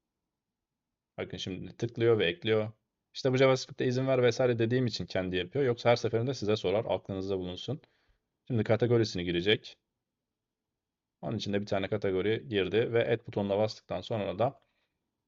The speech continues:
testin düzgün çalıştığını görmüş olacak. Aynen öyle düzgün bir şekilde ekledi bakın bir tane videoyu. Müzik kategorisinde geldiğini gördü.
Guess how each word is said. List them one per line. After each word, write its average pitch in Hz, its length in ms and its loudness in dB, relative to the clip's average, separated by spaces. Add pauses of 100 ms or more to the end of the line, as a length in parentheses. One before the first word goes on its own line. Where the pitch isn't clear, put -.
(520)
testin 107 360 2
düzgün 104 220 -2
çalıştığını 104 640 -2
görmüş 107 420 0
olacak. 95 500 -2 (160)
Aynen 143 280 0
öyle 123 220 2
düzgün 117 240 -2
bir 107 60 -4
şekilde 104 320 -4
ekledi 101 340 0
bakın 92 240 -6
bir 95 60 -12
tane 87 240 -6
videoyu. 92 440 -2 (160)
Müzik 110 220 -2
kategorisinde 95 600 -4
geldiğini 104 400 0
gördü. 95 400 -2